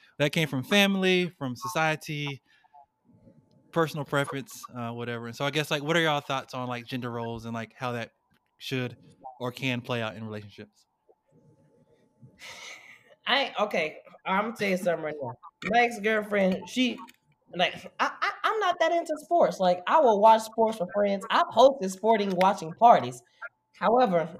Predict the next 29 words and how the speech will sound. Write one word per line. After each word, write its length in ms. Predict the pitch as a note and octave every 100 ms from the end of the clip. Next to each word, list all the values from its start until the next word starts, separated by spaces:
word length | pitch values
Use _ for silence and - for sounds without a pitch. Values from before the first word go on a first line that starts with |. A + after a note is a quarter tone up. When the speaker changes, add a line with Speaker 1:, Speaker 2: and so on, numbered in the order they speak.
| -
Speaker 2:
don't 220 | G3+ D#4+
ask 320 | C#4 D4 - B3
me 100 | A3+
no 160 | A3
question 440 | G#3+ B3 B3+ A3+ F#3+
about 360 | F3+ F3+ F3 - - - _ -
who 400 | B3+ C4+ B3+ A#3+
was 120 | G#3+
the 80 | F#3
quarterback 600 | A#3 A#3+ A#3 - G#3 G#3+ G#3+
in 220 | F3 F3+
two 180 | A#3 A3+
thousand 440 | G#3+ G3+ F#3+ F#3
thirteen 680 | F#3+ G3+ G3+ G#3+ G3 F#3+ F#3+
or, 300 | E3+ D#3 D3+ - _ -
hell, 360 | C4+ B3 G#3+
don't 200 | G3 D#4
ask 240 | C#4+ C4 C4
me 100 | A#3
a 80 | A3
question 340 | B3 A#3+ B3 G3
about 100 | G#3
who 140 | B3+
the 80 | A3+
quarterback 500 | B3+ A3+ G3+ G#3+ G#3+
was 160 | G3+ F#3
in 80 | G3
twenty 240 | G#3 F3+
twenty. 360 | A3 G#3 C3